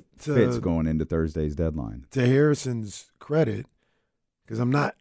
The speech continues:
Speaker 1: just looking to ship him out of here for, just to ship him out of here. There's, like,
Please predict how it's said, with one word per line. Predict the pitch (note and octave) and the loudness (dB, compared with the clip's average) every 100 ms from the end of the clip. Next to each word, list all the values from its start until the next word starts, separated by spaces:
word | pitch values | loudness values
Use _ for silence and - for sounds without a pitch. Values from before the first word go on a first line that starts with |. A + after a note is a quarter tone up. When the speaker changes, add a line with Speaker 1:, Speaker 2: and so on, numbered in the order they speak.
| _ | _
Speaker 1:
just | - A#2+ - - _ _ _ | -4 -2 -2 -10 _ _ _
looking | G#2+ G#2+ A#2+ C3 - A#2+ G#2+ | -14 -4 2 2 0 -4 -4
to | |
ship | G2+ - A#2+ - | -6 -4 -4 -4
him | G2 | -4
out | G#2+ B2 | 0 2
of | G#2+ | 0
here | G2 F#2+ F#2 | -2 -4 -8
for, | - F#2+ F#2 F2 _ _ _ _ _ _ _ | -12 -12 -12 -14 _ _ _ _ _ _ _
just | B2+ A2+ | -6 -4
to | G2 | -6
ship | - A2 | -6 -6
him | F#2 G2 | -6 -2
out | A#2+ | 0
of | G#2 | 0
here. | F2 - - _ _ - | -4 -10 -20 _ _ -20
There's, | D4 - | -16 -6
like, | C#4+ G#3 | -2 -2